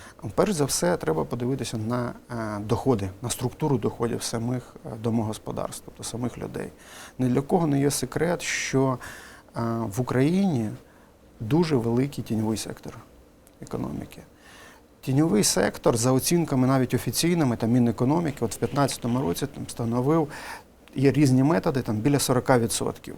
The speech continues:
Але один із методів, це коли порівнюються витрати домогосподарств і порівнюється з роздрібним товарообігом, там, зашкалює цей відсоток тіньовий за п'ятдесят відсотків. Тобто половина валового внутрішнього проход-,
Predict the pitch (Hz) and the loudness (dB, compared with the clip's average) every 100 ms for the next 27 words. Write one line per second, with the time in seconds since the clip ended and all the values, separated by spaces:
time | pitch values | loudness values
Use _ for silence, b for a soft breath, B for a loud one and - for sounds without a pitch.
0 | - B B - 123 143 143 190 156 135 | -18 B B 2 6 6 6 4 4 4
1 | 156 151 127 117 - - 127 123 131 135 | 2 2 0 0 -2 2 2 2 2 4
2 | 131 127 120 - 117 113 B B B 117 | 4 4 2 0 0 0 B B B -2
3 | 120 160 180 143 139 131 120 - 117 117 | 4 4 4 4 4 4 2 -2 2 4
4 | 107 - 120 123 135 131 123 - 117 110 | 4 0 -4 0 2 2 2 2 2 2
5 | 113 123 123 123 139 127 120 120 117 120 | 2 2 2 4 6 6 2 0 -2 0
6 | 123 123 123 185 160 110 107 101 B B | 2 4 4 4 2 2 0 -4 B B
7 | - 107 113 - - 123 - - 175 156 | -14 -12 -12 -12 2 2 4 6 6 6
8 | 123 - 123 120 - 151 127 - 131 135 | 4 4 2 2 2 2 2 2 4 4
9 | 147 120 127 135 117 117 123 107 - - | 4 4 2 0 -2 2 4 4 2 -12
10 | - 107 - 117 - - 123 - 117 - | -8 -6 -2 -2 -4 -6 -4 -4 -2 4
11 | 139 143 139 175 156 117 110 B B B | 6 6 6 6 6 2 -2 B B B
12 | - 123 147 131 113 127 139 - 123 - | 4 8 8 6 4 2 0 -2 -4 -2
13 | 113 330 | 0 0